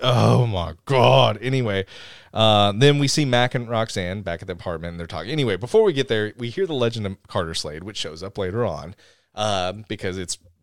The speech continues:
revealed that someone is Carter Slade. We'll get to that when we get there. But, like, so it's just more of this contract and, "Hey, blah, blah, blah," and, "Hey, they're gonna use your friends and family against you."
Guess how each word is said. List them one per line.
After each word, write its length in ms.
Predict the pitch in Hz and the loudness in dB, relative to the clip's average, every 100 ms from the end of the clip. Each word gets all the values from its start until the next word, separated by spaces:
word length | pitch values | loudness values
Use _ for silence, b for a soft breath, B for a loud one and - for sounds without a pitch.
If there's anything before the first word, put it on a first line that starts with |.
| _ | _
revealed 480 | 85 85 80 90 107 | -14 -12 -10 -8 -8
that 120 | 82 | -8
someone 260 | 90 80 98 | -8 -8 -10
is 120 | 80 | -12
Carter 300 | - 60 64 | -14 -14 -14
Slade. 260 | - 69 | -14 -14
We'll 120 | 90 87 | -14 -14
get 140 | 82 | -16
to 60 | - | -14
that 140 | 76 78 | -12 -10
when 100 | 92 | -10
we 60 | |
get 160 | 92 82 | -10 -10
there. 160 | 85 110 | -8 -2
But, 200 | 170 160 | -2 0
like, 260 | 180 170 - | -2 -2 -6
so 200 | 175 202 | -4 -2
it's 160 | 190 190 | -2 -4
just 160 | 220 202 | -4 -4
more 140 | 202 | -6
of 60 | 196 | -6
this 100 | 180 | -8
contract 560 | - 165 160 160 151 147 | -4 -2 -2 0 0 -2
and, 120 | 120 | -4
"Hey, 420 | 135 151 160 143 B B - | -2 0 0 -4 B B -4
blah, 160 | 120 151 | 4 4
blah, 100 | 143 | 4
blah," 440 | 131 131 135 135 | 4 6 8 6
and, 120 | 120 110 | 4 2
"Hey, 160 | 143 | 2
they're 120 | 135 | 2
gonna 140 | 123 123 | 0 -4
use 200 | 120 123 | -4 -4
your 100 | 113 | -2
friends 340 | 117 113 117 107 | 0 0 0 -6
and 100 | 95 | -4
family 280 | 104 101 | -4 -2
against 340 | 98 95 85 - | -2 -4 -8 -10
you." 140 | - | -14